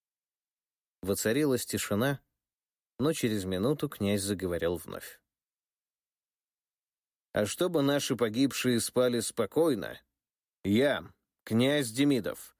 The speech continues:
торжественно клянусь перед всеми вами», Руслан Александрович обвёл присутствующих широким жестом, «что мы отомстим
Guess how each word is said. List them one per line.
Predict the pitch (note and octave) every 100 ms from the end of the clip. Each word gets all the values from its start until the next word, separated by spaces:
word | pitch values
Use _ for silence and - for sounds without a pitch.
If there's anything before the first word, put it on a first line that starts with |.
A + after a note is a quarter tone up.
| _ _ _
торжественно | A#2 A#2+ A#2+ G#2 D3 D#3 - D3 D3+ D3+
клянусь | - B2+ B2+ C3+ D#3+ -
перед | D3+ C#3+ C3
всеми | - - D3 C#3
вами», | A#2+ D#3+ D#3 F2+ B1 - _ _ _ _ _ _ _
Руслан | G#2+ G#2 A2 G2+
Александрович | F#2+ - C3 B2 A#2 A2
обвёл | G#2 F2+ G2
присутствующих | - F#2 A#2 G#2+ - G#2+ - F#2+
широким | G2+ F2 - E2+
жестом, | E2 - - - _ _ _ _ _ _ _ _ _ _ _ _ _ _
«что | - -
мы | A#2+ C#3+
отомстим | - C3+ C3+ C3+ - - F#3+ C#3 F#2+